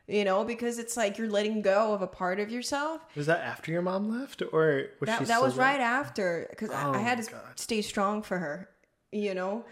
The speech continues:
Speaker 1: But,
Speaker 2: Oh,
Speaker 1: like,
Speaker 2: I wasn't strong for my dad. I was, I was
Speaker 1: <laughs>
Speaker 2: weeping right in front of him. <laughs>
Speaker 1: Th-, that's the thing that's weird is that, like, um, I wasn't living with my parents anymore. I was already living in a
Speaker 2: Mm.
Speaker 1: different country. Yet the, just spending a couple of weeks with them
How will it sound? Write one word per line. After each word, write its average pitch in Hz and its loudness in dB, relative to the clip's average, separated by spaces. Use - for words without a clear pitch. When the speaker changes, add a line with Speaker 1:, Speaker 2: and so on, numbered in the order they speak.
Speaker 1:
But, 226 4
Speaker 2:
Oh, 127 10
Speaker 1:
like, 139 12
Speaker 2:
I - 8
wasn't 123 6
strong 117 -2
for 120 -10
my 117 -4
dad. 120 2
I 120 6
was, 123 0
I 131 4
was 139 4
Speaker 1:
<laughs> 120 -2
Speaker 2:
weeping 120 0
right 117 2
in 110 -2
front - 8
of - 6
him. 156 10
<laughs> - -
Speaker 1:
Th-, 277 12
that's 359 4
the 302 4
thing 359 0
that's 339 -2
weird 320 0
is 285 0
that, 233 0
like, 220 -4
um, 190 0
I 247 0
wasn't 311 -2
living 381 0
with 339 0
my 190 0
parents 165 -6
anymore. 165 -4
I 196 2
was 220 4
already 247 2
living 220 0
in 226 -2
a 220 2
Speaker 2:
Mm. 220 -4
Speaker 1:
different 233 -6
country. 247 -2
Yet 202 2
the, 208 2
just 226 -2
spending 240 0
a 214 -2
couple 220 -2
of 185 2
weeks 220 -6
with 220 -8
them 160 -4